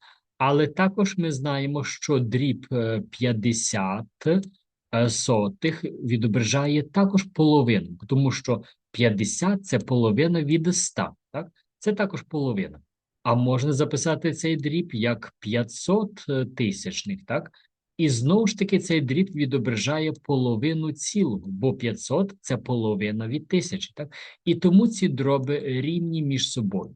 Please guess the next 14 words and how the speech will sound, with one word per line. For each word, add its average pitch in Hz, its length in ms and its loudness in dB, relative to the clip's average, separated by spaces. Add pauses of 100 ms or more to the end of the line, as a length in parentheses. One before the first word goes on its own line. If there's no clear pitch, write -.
П'ять 190 280 4
десятих — 123 720 -4
це 131 260 -4 (120)
п'ять 120 300 -2
половина 135 480 2
від 135 160 -2
десяти, 156 540 -4 (300)
п'ятдесят 175 560 2
сотих — 113 600 -2
це - 140 -2
п'ятдесят 113 600 -2
половина 139 480 2
від 143 120 -4
ста, 180 340 -6